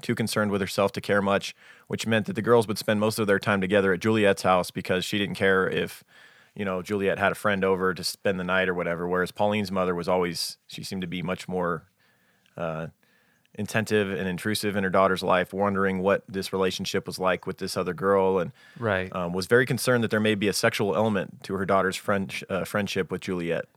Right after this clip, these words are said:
Speaker 2: Yes, and I'm
Speaker 1: Uh,
Speaker 2: sure
Speaker 1: as we know, homosexuality and bisexuality were, were looked at much differently in the fifties than they are now in twenty twenty-one.
Speaker 2: Oh,
Speaker 1: And there's still,
Speaker 2: absolutely.
Speaker 1: you know, s-,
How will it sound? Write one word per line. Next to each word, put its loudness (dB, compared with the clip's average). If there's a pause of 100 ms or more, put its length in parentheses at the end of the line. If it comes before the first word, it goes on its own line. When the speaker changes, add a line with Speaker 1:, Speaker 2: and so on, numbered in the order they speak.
(120)
Speaker 2:
Yes, 0
and -4
I'm 2
Speaker 1:
Uh, -4
Speaker 2:
sure -2
Speaker 1:
as -2
we 0
know, 2
homosexuality 2
and 0
bisexuality 2
were, -2
were -8
looked -4
at 2
much -4
differently -2
in -2
the -2
fifties -4
than -6
they -2
are 2
now 0
in -4
twenty -8
twenty-one. -6 (220)
Speaker 2:
Oh, 0 (100)
Speaker 1:
And -2
there's 0
still, 4
Speaker 2:
absolutely. -6
Speaker 1:
you -4
know, -4
s-, -10